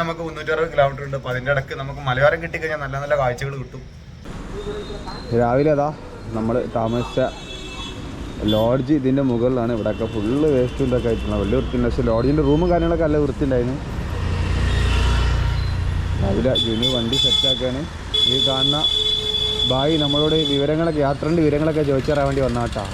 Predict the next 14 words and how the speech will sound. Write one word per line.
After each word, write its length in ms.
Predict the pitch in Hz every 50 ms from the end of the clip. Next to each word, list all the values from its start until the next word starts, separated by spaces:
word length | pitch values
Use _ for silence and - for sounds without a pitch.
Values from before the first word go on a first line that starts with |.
| 82 - - -
ഇതാണ് 260 | 101 104 107 110 123 123 123
വില്ലേജിൻ്റെ 460 | 123 117 123 123 120 127 135 139 139
ഒരു, 80 | 135 139 143 - - -
വില്ലേജ് 320 | - 104 104 123 143 139 160
അല്ല, 100 | - 151 143 - 143
ടൗണിൻ്റെ 300 | 135 123 139 143 160 165
ഒരു 60 | 160 151
കാഴ്ച 220 | 143 135 131 - 135 139
എന്ന് 120 | 139 139 135
പറഞ്ഞത്. 260 | 123 117 117 123 - - - 147 - - - - - - - - - - - - - - - - - - - - - - - - -
സമയം 240 | 120 113 127 151 156 151
പത്ത് 180 | 139 - -
മണി 100 | 180 185 180
ആയിക്കണ്. 260 | 170 151 143 127